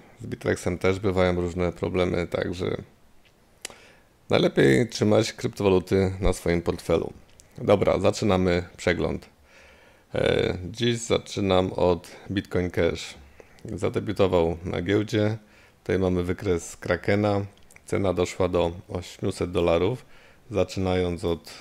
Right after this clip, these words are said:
e, stu pięćdziesięciu, czyli najniższej sto trzydziestu. E, mieliśmy spadek mocny do trzystu osiemdziesięciu pięciu i teraz odbicie i znowu spadek.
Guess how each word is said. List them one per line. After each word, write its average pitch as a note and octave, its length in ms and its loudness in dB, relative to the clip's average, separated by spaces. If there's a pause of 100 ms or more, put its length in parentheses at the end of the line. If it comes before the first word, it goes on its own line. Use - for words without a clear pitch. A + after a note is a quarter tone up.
(800)
e, F#2+ 320 -2
stu - 340 -6
pięćdziesięciu, F#2 920 -4
czyli F2+ 240 -6
najniższej F2+ 500 -4
sto - 220 -10
trzydziestu. F#2 680 -4 (2000)
E, G2 420 0
mieliśmy G2+ 460 2 (680)
spadek F#2+ 640 0
mocny G#2 500 -2 (600)
do E2+ 160 -4
trzystu - 420 -6
osiemdziesięciu F#2 580 -4
pięciu B2 560 -2
i B2 80 -4
teraz G#2 360 -2
odbicie G2 520 -2 (480)
i F#2+ 200 -4
znowu F#2 400 -4
spadek. - 540 -2